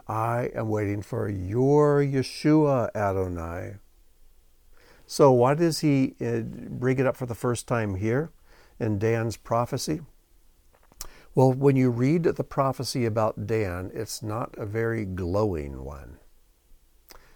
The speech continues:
And he says that Dan is a serpent in the way that makes the horse rear up and the, the rider fall backwards.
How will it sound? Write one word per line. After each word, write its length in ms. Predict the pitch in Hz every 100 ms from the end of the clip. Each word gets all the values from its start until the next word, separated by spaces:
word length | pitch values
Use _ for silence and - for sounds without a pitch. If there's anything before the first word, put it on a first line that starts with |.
| _ _ _ _ -
And 120 | 120
he 60 |
says 360 | 113 - 139 127
that 180 | 117 107
Dan 280 | 113 127 127
is 140 | 107
a 80 | 104
serpent 480 | - 135 - 127 -
in 120 | 104
the 80 | 101
way 440 | 104 113 107 98
that 160 | 92 101
makes 400 | 104 110 - -
the 160 | 101
horse 880 | 85 113 113 92 - - - - - - - _ -
rear 340 | 101 110 104
up 220 | 104 -
and 120 | 98 92
the, 240 | 87 82 - - -
the 80 | 131
rider 640 | 90 95 101 104 95 87
fall 400 | - - 92 85
backwards. 1000 | 85 85 82 - 57 52 - - - -